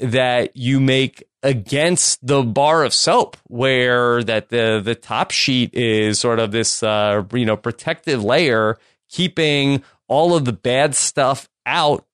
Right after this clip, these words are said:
and the good stuff in of your bed, where that you don't wanna use, uh, you know, the, the bar of soap because it's sort of, like, out in the environment and collecting germs all day. Well, the top sheet is keeping you safe.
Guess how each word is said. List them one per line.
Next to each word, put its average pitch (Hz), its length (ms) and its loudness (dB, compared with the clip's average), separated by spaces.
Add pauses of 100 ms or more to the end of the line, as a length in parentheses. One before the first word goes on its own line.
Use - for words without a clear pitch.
(220)
and 123 520 0
the 123 80 0
good 139 260 -2
stuff - 460 -2
in 131 540 0
of 123 540 2
your 110 180 -2
bed, 131 520 2 (340)
where 127 560 2 (240)
that 127 80 -2
you 139 140 2
don't 165 320 2
wanna 151 300 2
use, 143 680 2
uh, 127 240 4
you 123 120 0
know, 113 220 2
the, 110 500 2
the 104 120 -4
bar 131 320 2
of 113 60 -2
soap - 420 0
because 131 340 -2
it's 113 240 0
sort 120 300 0
of, 113 180 2
like, 104 240 -4
out 131 320 -2
in 135 140 0
the 120 140 2
environment 143 840 2
and 110 480 0
collecting 120 560 -4
germs 127 420 0
all 104 160 2
day. 95 300 -2
Well, 101 320 0
the 107 320 0
top - 320 -4
sheet 104 340 -2
is 107 280 0
keeping 131 320 -2
you 123 120 2
safe. - 600 -2